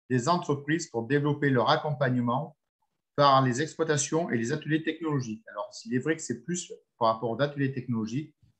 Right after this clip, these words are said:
Donc, euh, c'est une présentation de B P I France et avec un témoignage d'E P L qui sera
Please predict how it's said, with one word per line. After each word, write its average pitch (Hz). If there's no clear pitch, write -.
Donc, 143
euh, 120
c'est 147
une 139
présentation 175
de 131
B 156
P 175
I 151
France 180
et 131
avec 143
un 135
témoignage 147
d'E 143
P 139
L 147
qui -
sera 135